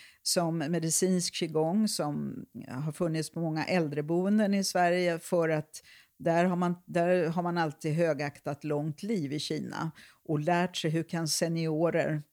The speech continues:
ehm, hålla sig vitala och spänstiga och klättra upp och ner i bergen. Och då har de utvecklat rörelser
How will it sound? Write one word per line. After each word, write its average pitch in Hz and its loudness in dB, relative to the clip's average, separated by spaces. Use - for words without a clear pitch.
ehm, 147 -2
hålla 151 0
sig 147 0
vitala 151 0
och - -8
spänstiga 147 -2
och 147 -8
klättra 147 -6
upp 143 -6
och 156 -2
ner 147 -2
i 143 -4
bergen. 143 -6
Och 139 -6
då 165 -2
har 175 2
de 170 0
utvecklat 151 -2
rörelser 156 2